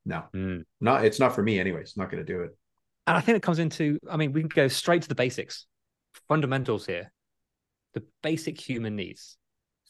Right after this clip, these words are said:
Speaker 2: Top two, certainty. Second
Speaker 1: Hmm.
Speaker 2: one, variety. They fucking contradict each other.
Speaker 1: Mm-hmm.
Speaker 2: There's the, the walking conundrum that is the human experience.
Speaker 1: Yeah,
Speaker 2: You
Speaker 1: but go
Speaker 2: crave, you
Speaker 1: experience it.
Speaker 2: desire, you base your values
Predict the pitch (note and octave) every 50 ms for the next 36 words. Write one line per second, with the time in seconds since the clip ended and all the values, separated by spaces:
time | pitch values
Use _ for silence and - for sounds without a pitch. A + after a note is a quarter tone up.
0 | _ _ - - D#3+ D#3+ - F3 G3 G#3+ - _ _ _ _ _ _ _ _ _
1 | _ _ _ _ _ _ _ _ _ _ - - C#3+ C3 C#3 - - - - -
2 | _ _ _ _ _ _ _ - C3 B2+ - D3 D3 D#3+ D#3+ D3 - _ _ _
3 | - G2 G2+ G#2+ A2 G#2+ - - F2 F2+ - _ - - _ _ _ _ _ _
4 | _ _ - C3 - - E3+ D#3+ - F3+ E3+ D#3 E3 - _ _ _ _ - -
5 | F3+ F3+ - - C#3+ A#2 - D3+ C#3+ D3 - C#3 C3 B2+ C3 - A2 F#2 F2 E2
6 | - - _ _ _ _ _ - - - _ - G2+ G2 C3 D3+ E3 F3 D#3+ C3+
7 | - C#3+ B2+ B2+ C3+ C3 D#3 C#3 - - F3+ D3+ - - C3+ A#2+ A#2+ B2 C3 D3+
8 | D#3 D#3+ D3+ - D#3 C#3+ C3+ B2+ - - B2 A2+ B2+ C3+ C#3 C3 A#2+ - G#2+ F#2
9 | G2 - - A2 G2+ - - A2 - - B2+ A#2+ A2+ G#2+ G2+ - - - - G#2
10 | G2+ G#2 F#2+ F2 F2+ - - - - _ _ _ _ _ - - - G#2 G2+ E3
11 | F#3+ F3+ G#3+ - - A#4+ - - F#3 G3+ F#3+ C3+ A#2+ F4 E4+ - D#3+ - - D#3
12 | C#3 A#2+ A2+ D3+ E3 F3 C#3 - - - - - - - C3+ F3+ F#3+ C#3+ C3+ -
13 | - D#3 E3+ F3 - - D#3+ C#3 A#2+ A2+ - C3 C#3 D#3 D#3 C#3+ A#2 A2+ G#2+